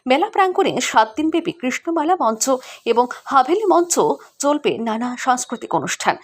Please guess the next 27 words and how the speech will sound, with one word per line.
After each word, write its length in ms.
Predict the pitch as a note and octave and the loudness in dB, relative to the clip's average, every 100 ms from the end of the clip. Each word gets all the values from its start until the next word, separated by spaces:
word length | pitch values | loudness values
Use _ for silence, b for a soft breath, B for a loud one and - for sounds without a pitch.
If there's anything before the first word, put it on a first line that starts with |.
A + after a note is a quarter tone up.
| B B | B B
রাজ্যের 340 | G3+ G3 G3+ | 4 4 -2
বিভিন্ন 340 | F#3+ F#3+ A#3 D4+ | -2 -2 0 0
মহকুমার 440 | C#4 F#3 F#3+ G#3 G3+ | 0 -4 -6 -4 -2
সাংস্কৃতিক 520 | A3 G#3 - C4 E4 | -2 -2 -4 -4 0
দলগুলি 400 | A#3+ A#3 B3 D#4 | 2 2 2 -2
ছাড়াও 340 | D4+ E4 - - B B | 2 2 2 0 B B
বাংলাদেশ 460 | A3 B3 C4 E4 A4 F#4+ | 2 2 4 0 2 2
এবং 180 | C4+ C#4+ | 0 0
উত্তর 280 | B3 C4+ A4 | -2 -4 -6
পূর্বাঞ্চলে 540 | G#4+ D#4+ E4 E4 F4 F3+ | 0 2 2 2 0 0
বিভিন্ন 300 | F3+ G3 G#3+ | -2 -4 2
রাজ্যের 320 | G3+ G3+ B3+ - | 2 2 -2 0
একাধিক 420 | G3 A#3+ B3 C4+ B B _ | 0 0 -2 -6 B B _
সাংস্কৃতিক 560 | B3+ B3 - E4 F4 - | 0 0 -2 -2 -2 0
দল 160 | C#4+ - - | 0 0 -4
এই 120 | A3 | -6
সাংস্কৃতিক 540 | G#3+ G#3+ A3 C4 C4 C4+ | 0 -2 -2 -6 -6 -6
অনুষ্ঠানে 440 | C4+ D4 - - - B B | -4 -4 -4 -4 -4 B B
অংশগ্রহণ 600 | A3+ B3 - C4+ D3+ F3+ F3 | 0 0 -4 -2 -2 -2 -4
করবে। 300 | F3+ E3+ F3 B B | -4 0 0 B B
তিনি 160 | - D4 - | -2 -2 2
আরও 200 | C4 - - | 0 0 0
জানান, 260 | G#4 G3 D4+ B - | 2 2 -2 B -8
সাধু 340 | - B3+ F4 | 0 2 2
সন্তদের 480 | - E4+ C#4+ - E4+ - | 2 0 0 -4 -4 0
জন্য 220 | E4+ G3 - | 0 0 0
এবারও 400 | A#3 D#4 F#3 | 0 2 2